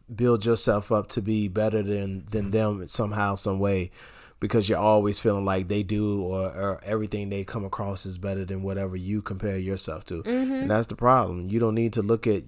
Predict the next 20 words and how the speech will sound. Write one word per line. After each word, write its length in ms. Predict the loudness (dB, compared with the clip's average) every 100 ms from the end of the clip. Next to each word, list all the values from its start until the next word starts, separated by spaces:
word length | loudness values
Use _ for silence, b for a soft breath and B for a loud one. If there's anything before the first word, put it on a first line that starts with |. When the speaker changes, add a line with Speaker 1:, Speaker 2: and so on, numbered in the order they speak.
| -12
Speaker 1:
yourself 480 | -4 -2 2 0 0
and 80 | -2
try 160 | -4 -2
to 40 |
put 240 | -2 -4
you, 320 | -2 -2 -2 -6
put 220 | -6 -4 -2
yourself 400 | 0 2 0 -4
in 140 | -4
their 200 | 2 2
shoes. 400 | 2 -4 -6 -8 -16 b b b b
Stay 340 | -2 4 6 6
in 80 | 6
your 160 | 6
shoes, 560 | 4 2 0 0 -4 -8
Speaker 2:
Right. 200 | -4 6
Speaker 1:
build 260 | 8 8 6
in 120 | 2
your 220 | 4 4
shoes. 540 | 2 -2 -4 -6 -14